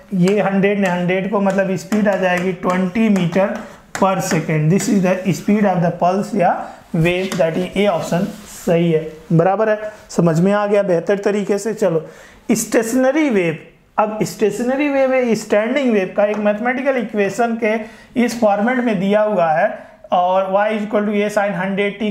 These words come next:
cos zero point zero, a and y are millimeter, t second में है,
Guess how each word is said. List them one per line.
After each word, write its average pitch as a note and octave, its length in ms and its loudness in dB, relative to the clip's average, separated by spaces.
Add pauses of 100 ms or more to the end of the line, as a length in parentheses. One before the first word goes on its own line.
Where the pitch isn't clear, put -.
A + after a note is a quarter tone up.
(100)
cos G3 240 2
zero G3+ 180 0
point G3 240 0
zero, G3 240 0 (160)
a G3+ 220 0
and G3+ 240 0
y F#3+ 240 2
are F#3+ 180 0
millimeter, F#3+ 640 -4
t G3 160 -2 (140)
second F#3+ 380 0
में G3 120 0
है, G3 100 2